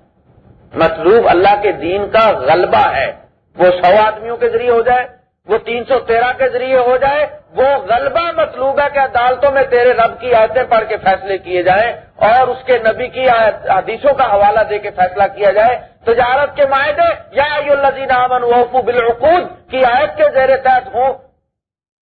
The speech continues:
اللہ اپنا ورلڈ آرڈر مانگتا ہے، وہ اس زمین کا قبضہ مانگتا ہے۔ اچھا، وہ یہ جبری بھی کر سکتا، یہ کام وہ جبری بھی کر سکتا،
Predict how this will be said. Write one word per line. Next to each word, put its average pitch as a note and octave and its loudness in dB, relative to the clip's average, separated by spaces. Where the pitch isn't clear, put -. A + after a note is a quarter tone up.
اللہ A3 -2
اپنا A#3 -6
ورلڈ G#3 -2
آرڈر F#3 -4
مانگتا E3 -4
ہے، B2 -8
وہ G#3 0
اس G#3 -2
زمین G#3+ -4
کا G#3+ 0
قبضہ G#3 -2
مانگتا G#3 -2
ہے۔ D3+ -4
اچھا، - 0
وہ E3+ 2
یہ E3 0
جبری D#3+ -2
بھی F3 -10
کر - -2
سکتا، - -16
یہ B3 0
کام D#4+ -2
وہ F#4+ 0
جبری A4 -2
بھی A4+ -2
کر G#4 -2
سکتا، F4+ -6